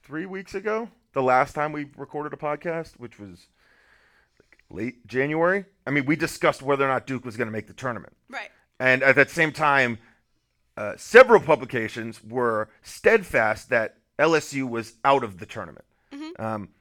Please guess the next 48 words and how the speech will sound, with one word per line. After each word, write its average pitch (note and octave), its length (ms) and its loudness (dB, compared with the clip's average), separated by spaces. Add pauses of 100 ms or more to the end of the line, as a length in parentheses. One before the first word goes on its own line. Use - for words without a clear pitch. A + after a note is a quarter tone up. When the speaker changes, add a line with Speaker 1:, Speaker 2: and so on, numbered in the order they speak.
(180)
Speaker 1:
L A3+ 120 8
S - 140 0
U G3 160 -6
still A3+ 200 4
has F#3 120 8
a D#3+ 60 2
little D3+ 180 4
bit C3+ 80 -4
of A#2+ 60 -4
work B2+ 180 -4
to A#2+ 60 -14
do. A#2+ 160 -2 (200)
Duke's F3+ 220 -4
in C3 60 -6
the A2+ 60 -8
tournament. G#2 360 -8 (240)
Latest F#3+ 320 6
projections C3 720 -4
have B2+ 440 -2
them A#2+ 320 -4
somewhere D3 300 0
between A#2 300 -10
a, G2+ 100 -6 (420)
a B2+ 80 -10
five B2+ 500 2
and A2+ 100 -2
a G#2 40 -8
seven B2 320 -4
seed. C#3+ 280 -6 (240)
I A#2+ 120 0
see C3+ 160 -6
them B2 100 -6
more A#2+ 120 -6
seven A#2 280 -4
and G#2+ 80 -12
nine A#2+ 160 -6
seed. C#3 180 -12 (100)
Regardless, C#3 380 2
they're B2+ 260 4
in. G#2+ 200 -6
So, F3+ 280 0 (300)
again, E3+ 280 8 (140)
anything G3+ 440 2
can B2 160 -6
happen. C#3 540 -4 (460)
Um, A#2 420 -2 (260)
so E3+ 140 2
I D#3 80 4